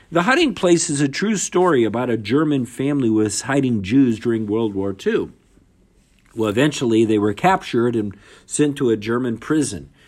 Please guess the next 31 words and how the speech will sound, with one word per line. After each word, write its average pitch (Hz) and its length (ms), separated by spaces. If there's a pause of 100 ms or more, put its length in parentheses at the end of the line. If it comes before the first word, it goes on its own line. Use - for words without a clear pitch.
(520)
And 156 120
one 254 140
night 190 220
in 160 100
the 139 100
prison, 143 500
this 123 280
old 202 260
woman 127 300
is 120 140
crying 139 420
out 110 180
in 123 140
German, 107 480
"Schieber, 120 800
Schieber." 165 560
And 113 100
I 120 60
thought, 101 240 (220)
"Well, - 160 (120)
that's - 320
my 180 140
name." 302 440 (840)
Well, 127 440
she - 220
was 302 220
crying 120 420
out 107 240
for 95 480
a 180 100
bedpan. 151 920